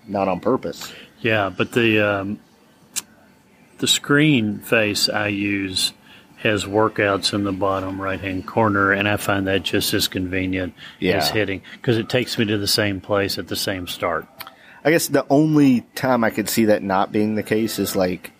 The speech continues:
Speaker 1: if your watch has activated water mode, which is gonna happen as frequently as you swim in your new pool. So.
Speaker 2: Yeah, right.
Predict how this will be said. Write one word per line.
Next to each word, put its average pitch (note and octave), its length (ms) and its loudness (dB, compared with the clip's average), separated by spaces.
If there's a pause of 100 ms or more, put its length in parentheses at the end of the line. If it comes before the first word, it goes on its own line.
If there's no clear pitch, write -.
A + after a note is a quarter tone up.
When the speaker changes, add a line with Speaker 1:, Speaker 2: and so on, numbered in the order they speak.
(200)
Speaker 1:
if G2 340 -4
your G2+ 140 2
watch F#2 420 2
has G2 220 0
activated F#2+ 640 2
water F#2 320 2
mode, B2+ 380 2 (560)
which G2 240 0
is G2 140 2
gonna F#2+ 180 2
happen F#2+ 320 0
as F2 180 -2
frequently F#2 640 0
as F2 140 0
you F#2 80 -4
swim A#2 360 2
in F#2 120 -2
your F#2 160 -6
new G2 160 -2
pool. A#2 360 -10
So. - 280 -14 (840)
Speaker 2:
Yeah, A#2+ 200 2
right. G2 400 0